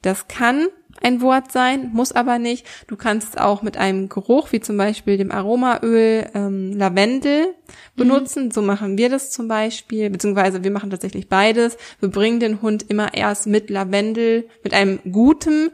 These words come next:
Speaker 1: therapeutischen Aromaöl wohlgemerkt, äh, was halt einen therapeutischen Effekt auf den Hund hat. Da wird Lisi gleich nochmal genauer, ähm, drauf eingehen.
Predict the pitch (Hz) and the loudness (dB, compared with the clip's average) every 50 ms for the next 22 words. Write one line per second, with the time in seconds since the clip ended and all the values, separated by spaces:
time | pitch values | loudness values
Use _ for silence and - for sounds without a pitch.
0 | - - _ - - 247 214 202 208 - - 233 247 262 - 277 - - - - | -6 -20 _ -10 -6 0 0 0 0 2 4 4 4 4 2 -2 -4 -2 0 0
1 | 233 220 220 233 240 247 233 - 233 233 220 208 220 226 226 226 226 226 220 220 | 0 0 0 0 0 0 0 2 2 2 2 2 2 0 0 0 0 -2 0 0
2 | 214 214 214 214 - - - 190 190 202 - - 214 - 196 - 214 208 202 202 | 0 0 -2 -4 -6 -4 -4 -2 -2 -2 -2 -2 -4 -4 -4 -6 -2 -4 -4 0
3 | - 226 226 226 240 - - 214 214 208 - 226 214 220 - - 208 202 - 214 | 2 0 2 2 0 -4 -4 -6 -6 -2 -2 -2 -2 -2 -2 -2 -2 -2 -2 -4
4 | 202 202 214 220 220 220 220 - 226 226 - 190 190 190 196 196 - 214 196 214 | -4 -2 0 0 -2 -2 0 0 0 0 2 0 0 0 0 0 -2 -2 0 0
5 | 196 - 208 202 208 202 202 196 185 196 196 190 190 190 190 185 185 - - - | 0 0 0 0 -2 -2 -2 -2 0 -2 -2 0 2 2 2 2 2 0 -4 -2
6 | - 180 180 180 180 170 - 190 190 - - 196 185 190 196 202 214 226 226 | -2 -2 0 -2 -4 -6 -6 -8 -8 -6 -4 -4 -4 -2 -2 -2 -2 -2 -4